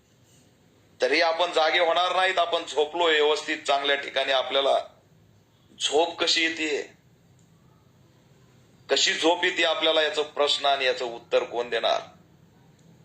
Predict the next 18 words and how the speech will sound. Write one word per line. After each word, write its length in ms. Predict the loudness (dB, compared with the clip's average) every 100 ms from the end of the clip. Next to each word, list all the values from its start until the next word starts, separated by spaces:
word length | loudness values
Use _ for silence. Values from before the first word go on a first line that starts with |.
| -20 -20 -20 -20 -20 -20 -20 _ -20 -10
अफाट 520 | -6 -4 -2 2 2 -2
स्थिती 500 | -8 -12 -12 -8 -6
आहे. 300 | -6 -10 -20 -20 -20 _ -20 -20 -20 -20 -8
या 140 | -2 0
देशात 500 | 0 -2 0 0 0 -4 -6
कोणताच 540 | -6 -2 0 0 2
आयोग 260 | 2 0 -4
जिवंत 480 | -10 -6 -6 -8 -10
नाही. 300 | -12 -14 -20 _ _ _ -20 -20 -20 -20 _ _ _ _ _ _ _ _ -4
या 160 | 0 0
देशात 500 | 0 0 0 0 -4
मानवी 460 | -2 0 -2 -6
हक्क 360 | -2 -4 -2 -2
अधिकार, 500 | -2 -2 0 0 0 -6 -20 _ _ _ -20 -20 _ _ _ _ _ _ _ _ _ _ _ _ _ _
त्या 120 | -2 -2
ठिकाणी 360 | 0 -2 -2
महिला 340 | -2 0 2 2
आयोग, 420 | 0 0 -2